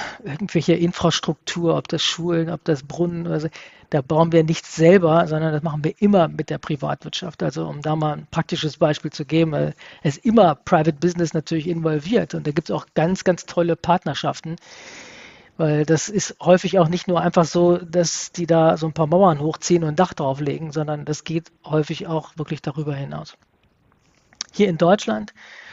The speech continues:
ähm, muss ich zugeben, es gibt nicht so viele, ähm, Partnerschaften. Es gibt eine ganz explizite, ausgedehnte Partnerschaft in der Entwicklung unseres Child Growth Monitors,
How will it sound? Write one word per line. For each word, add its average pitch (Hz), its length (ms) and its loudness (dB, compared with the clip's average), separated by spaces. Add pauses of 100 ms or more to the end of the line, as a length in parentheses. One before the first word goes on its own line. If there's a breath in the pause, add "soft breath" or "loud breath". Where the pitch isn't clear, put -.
(400 loud breath)
ähm, 165 540 2
muss 190 240 2
ich 220 140 -2
zugeben, 202 440 2
es 175 100 -4
gibt - 160 -2
nicht 190 180 2
so 185 340 4
viele, 151 680 -2 (220)
ähm, 147 800 -2
Partnerschaften. 170 880 0 (520 loud breath)
Es - 140 -6
gibt - 220 -2
eine 175 580 6
ganz 165 260 0
explizite, 185 1200 2 (680)
ausgedehnte 185 760 2
Partnerschaft 170 760 0
in 160 140 -4
der 151 120 -2
Entwicklung 156 640 -4
unseres 147 400 -8
Child 170 280 -2
Growth 202 280 -2
Monitors, 190 720 -4